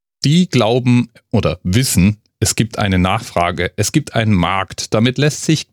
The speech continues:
Geld verdienen. Und damit wird Schlangenöl verkauft, weil man eben Geld dafür bekommt. Und manchmal ist es übrigens gar nicht so einfach,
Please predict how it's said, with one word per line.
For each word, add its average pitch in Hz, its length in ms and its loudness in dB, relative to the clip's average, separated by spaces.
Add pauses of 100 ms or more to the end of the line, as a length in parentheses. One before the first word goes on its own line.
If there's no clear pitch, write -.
Geld 190 240 -2
verdienen. 92 560 0 (680)
Und 117 180 0
damit 117 260 2
wird 127 260 -2 (380)
Schlangenöl 104 580 2
verkauft, - 680 -2 (240)
weil 104 160 2
man 117 180 2
eben 104 340 0
Geld 80 180 -4
dafür 80 200 -2
bekommt. 76 420 -6 (560)
Und 113 80 2
manchmal 151 240 2
ist 139 60 0
es 131 100 4
übrigens 127 280 2
gar 104 140 -4
nicht 165 160 0
so 127 120 0
einfach, 123 580 -2